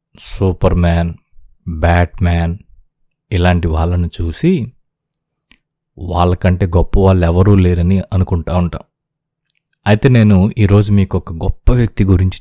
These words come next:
చెప్పడానికి వచ్చాను. ఈయన ఎంత గొప్ప వ్యక్తి అంటే, ఒక్క మాట ఈయన పలికితే అన్నీ వెంటనే జరిగిపోతాయి. ఓ, మీరిప్పటికే తెలుసుకున్నారా?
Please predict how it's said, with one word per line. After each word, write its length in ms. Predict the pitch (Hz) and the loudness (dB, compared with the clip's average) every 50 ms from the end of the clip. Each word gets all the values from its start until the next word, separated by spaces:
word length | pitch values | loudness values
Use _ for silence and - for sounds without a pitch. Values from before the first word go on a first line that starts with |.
| - - | -4 -6
చెప్పడానికి 440 | 85 - - 87 87 85 85 80 | -4 -2 -2 0 0 0 0 0
వచ్చాను. 420 | - - - - 78 67 - _ - - _ _ _ _ _ _ _ _ _ _ _ _ _ _ - 87 | -4 -6 -8 -8 -8 -10 -10 _ -20 -20 _ _ _ _ _ _ _ _ _ _ _ _ _ _ -8 -4
ఈయన 160 | 87 87 87 | -2 -2 0
ఎంత 400 | 85 82 85 92 98 - - 101 | 0 0 0 -2 -2 -2 -2 -2
గొప్ప 320 | 87 87 82 - - - | 0 0 -2 0 0 0
వ్యక్తి 300 | 87 85 82 - - - | 0 0 -2 -4 -6 -8
అంటే, 320 | 80 80 - 98 117 170 - _ _ _ _ _ _ _ _ _ _ _ _ _ _ _ _ _ - | -8 -6 -6 -6 -6 -8 -8 _ _ _ _ _ _ _ _ _ _ _ _ _ _ _ _ _ -8
ఒక్క 380 | 92 87 - _ _ _ - 90 | -8 -8 -8 _ _ _ -8 -6
మాట 440 | 82 85 87 92 104 123 131 - | -4 -2 0 0 0 0 0 0
ఈయన 180 | 123 107 104 98 | 0 0 0 0
పలికితే 720 | 87 - - 92 92 90 101 87 - 90 82 80 78 - _ _ _ _ _ - | 0 -2 -2 -4 -2 -4 -6 -6 -4 -4 -4 -4 -6 -10 _ _ _ _ _ -4
అన్నీ 580 | 101 110 123 139 147 139 110 101 98 104 107 - _ _ _ _ _ - | -2 0 2 2 2 4 4 4 2 2 0 -4 _ _ _ _ _ -12
వెంటనే 580 | 95 101 120 139 160 165 - 175 151 135 113 101 | -6 -4 -2 -2 0 0 0 0 2 2 2 2
జరిగిపోతాయి. 640 | 92 98 87 87 82 78 - - - - - - - _ _ _ _ _ - - 92 | 2 0 -2 -4 -4 -8 -10 -12 -12 -12 -14 -18 -20 _ _ _ _ _ -10 -6 -4
ఓ, 140 | 87 85 85 | -2 -2 0
మీరిప్పటికే 800 | 87 87 85 87 82 - - 90 90 - 98 90 85 82 - - _ _ _ _ _ _ _ _ _ _ _ _ _ _ _ _ - | 0 0 -2 -2 -2 -2 -2 -2 0 2 2 2 2 2 -2 -8 _ _ _ _ _ _ _ _ _ _ _ _ _ _ _ _ -4
తెలుసుకున్నారా? 720 | 98 92 87 - - - 101 92 92 92 95 113 156 175 | -4 -2 -2 -4 -2 0 2 2 2 2 0 0 -4 -6